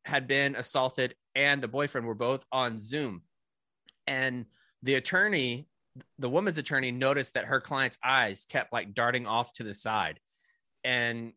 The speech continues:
she noticed that the lighting in both of the Zooms was about the same and on the Zoom screens. And she said, "Your Honor, I'd like to stop the proceedings and I would like to ensure that my client is safe right now."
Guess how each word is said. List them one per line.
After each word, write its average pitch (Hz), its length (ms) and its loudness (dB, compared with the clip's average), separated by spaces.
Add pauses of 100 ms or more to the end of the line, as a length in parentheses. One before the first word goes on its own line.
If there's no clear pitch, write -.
(200)
she 135 260 0
noticed 127 360 2
that 120 140 -6
the 120 80 2
lighting 131 580 2
in 120 140 -6
both 127 220 0
of 127 80 -10
the 117 60 -8
Zooms 117 540 -6
was 113 160 -4
about 107 460 -2
the 110 80 -8
same 90 420 -4 (200)
and 113 320 -4 (320)
on 117 200 -2
the 107 180 -4 (120)
Zoom 123 280 -6
screens. 120 540 -6 (460)
And 120 160 -4
she 127 220 -2
said, 113 440 0
"Your 123 140 2
Honor, 127 200 4
I'd 120 160 4
like 127 140 -2
to 120 80 -10
stop 107 380 -4
the 113 60 -16
proceedings 123 720 -8 (100)
and 107 180 -4
I 107 140 -2
would 113 160 -2
like 107 220 -4
to 110 100 -4
ensure 104 400 -4
that 104 140 -8
my 98 160 -2
client 107 460 -4
is 113 180 -10
safe - 480 -8
right 95 240 -10
now." 78 240 -14